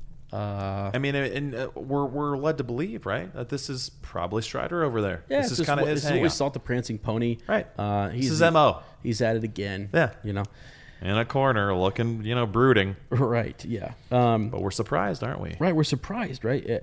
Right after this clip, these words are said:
Speaker 1: you know, "Here is a friend that you have long missed." Right, so Gandalf is, is leading him in here,
Speaker 2: Yeah.
Speaker 1: right?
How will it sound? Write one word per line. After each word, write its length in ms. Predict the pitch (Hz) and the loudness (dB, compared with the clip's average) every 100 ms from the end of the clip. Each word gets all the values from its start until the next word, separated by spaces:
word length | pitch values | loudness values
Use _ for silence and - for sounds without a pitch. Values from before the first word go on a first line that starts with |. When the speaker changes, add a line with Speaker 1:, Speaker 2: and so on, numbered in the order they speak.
| - | -6
Speaker 1:
you 180 | 92 120 | -4 -2
know, 140 | 90 - - - - | -2 -8 -20 -20 0
"Here 200 | 160 196 | 6 6
is 120 | 127 | 6
a 80 | 113 | 0
friend 380 | - 101 101 110 107 | 0 0 0 -2 -6
that 180 | - | -2
you 60 | 113 | -2
have 120 | 104 | -2
long 520 | 107 110 127 139 147 151 - - | -2 0 0 0 -4 -8 -16 -10
missed." 560 | 110 101 - - - - - - - - - - | -6 -6 -8 -16 -18 -20 -20 -20 -20 -20 -20 -14
Right, 200 | - 101 | -8 -6
so 100 | - | -6
Gandalf 340 | 104 104 104 101 | -4 -2 -2 -4
is, 120 | - | -8
is 140 | - 101 | -6 -2
leading 240 | 107 101 | 0 0
him 80 | 101 | 0
in 140 | 101 | -2
here, 140 | 104 104 | -4 -4
Speaker 2:
Yeah. 40 | |
Speaker 1:
right? 300 | 101 101 - | -2 -4 -6